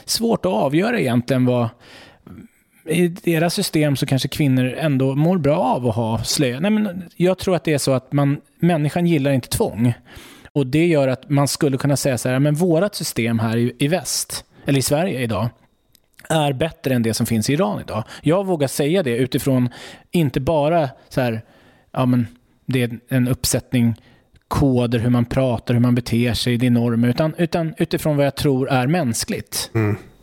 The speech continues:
Speaker 2: Absolut, men det är klart man kan argumentera så. Eh, men liksom, om man är då filosof eller liksom <laughs> historiker så är inte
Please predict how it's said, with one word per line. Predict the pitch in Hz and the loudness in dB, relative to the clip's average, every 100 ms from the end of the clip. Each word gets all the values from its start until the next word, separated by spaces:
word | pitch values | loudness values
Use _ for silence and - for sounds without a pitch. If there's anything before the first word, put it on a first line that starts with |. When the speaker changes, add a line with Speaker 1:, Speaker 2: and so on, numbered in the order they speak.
| _ _ _ _ - - - _ _ _ | _ _ _ _ -20 -20 -20 _ _ _
Speaker 2:
Absolut, | - 151 170 123 - | -6 0 0 0 -2
men | 131 | -2
det | 131 | -2
är | |
klart | - 156 | -2 -2
man | 123 | -2
kan | 123 117 | -2 -2
argumentera | 98 117 113 110 117 113 | -2 -2 -2 -2 -2 -2
så. | - 135 - - - - - | -2 -4 -4 -8 -10 -10 -4
Eh, | - - - - - | -4 -4 -6 -6 -6
men | 147 139 127 - - | -2 -2 -2 -4 -2
liksom, | 151 - 127 117 | -2 0 -2 -2
om | - 139 | -2 0
man | 127 135 | 0 0
är | 135 127 | 0 0
då | 127 123 127 - - | 0 0 -2 -8 -10
filosof | - 139 143 180 147 101 - | -2 0 0 0 -2 -2 -2
eller | 107 110 | -2 0
liksom | 110 - - - - | -2 -2 -2 -2 -4
<laughs> | - - | -4 -2
historiker | 165 - 170 180 143 120 113 | -2 0 0 2 0 -2 -4
så | - 113 - - 156 - | -2 -4 -6 -6 -6 -4
är | 131 127 | -4 -2
inte | 127 143 117 117 | -4 -2 -2 -4